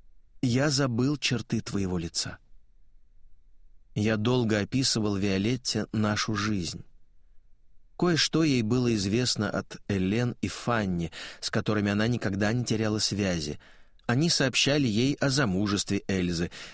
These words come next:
моем рождении, разводе, втором браке, появлении на свет Лидии и, наконец, смерти на необъятных просторах Америки. Я подробно, во всех деталях,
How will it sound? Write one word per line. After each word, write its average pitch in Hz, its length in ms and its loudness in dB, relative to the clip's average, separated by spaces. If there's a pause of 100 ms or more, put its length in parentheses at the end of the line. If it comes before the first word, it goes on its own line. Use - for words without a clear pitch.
(120)
моем 135 340 4
рождении, 110 840 2 (140)
разводе, 104 720 0 (380)
втором 117 420 2
браке, 92 500 0 (460)
появлении 107 540 2
на 104 140 2
свет 98 300 0
Лидии 110 640 0
и, 98 380 0
наконец, 98 720 -4
смерти 110 720 -2 (320)
на 107 80 0
необъятных 101 760 0
просторах 85 720 -4 (100)
Америки. 80 600 -6 (1200)
Я 117 220 0
подробно, 110 640 0
во 92 120 0
всех 107 280 0
деталях, 113 600 -2